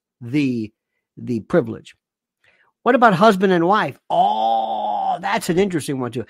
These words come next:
I don't wanna get too much into these things because you have two different ones. You have the husband and wife privilege, then you have the testimonial privilege. But bottom line is this.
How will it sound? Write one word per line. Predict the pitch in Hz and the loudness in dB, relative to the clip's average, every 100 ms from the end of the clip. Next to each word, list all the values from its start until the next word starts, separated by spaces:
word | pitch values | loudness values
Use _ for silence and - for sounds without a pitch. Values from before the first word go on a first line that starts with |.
| - | -4
I | 262 | 0
don't | 294 | 4
wanna | 240 | 4
get | 175 180 | 4 4
too | |
much | 165 139 143 | 4 2 -2
into | 123 | -6
these | 123 123 117 | -4 -6 -8
things | 110 101 | -12 -12
because | 117 120 113 | -10 -8 -6
you | 135 | -4
have | 110 - | -6 0
two | 185 | 0
different | 143 117 110 | 0 -4 -10
ones. | 98 | -12
You | 110 | -12
have | |
the | 104 | -10
husband | 127 127 | -10 -8
and | 131 | -2
wife | 190 190 | -2 -2
privilege, | 196 180 180 - _ - | -4 -4 -4 -8 _ -6
then | 165 | -2
you | 151 | -2
have | |
the | 127 | -4
testimonial | - 147 - 131 143 113 | -10 -10 -8 -6 -4 -6
privilege. | 92 101 _ _ _ - | -8 -20 _ _ _ 0
But | 170 - _ _ | 0 -2 _ _
bottom | 226 226 180 | 0 2 2
line | 156 131 | 0 -4
is | 117 110 | -8 -14
this. | - | -18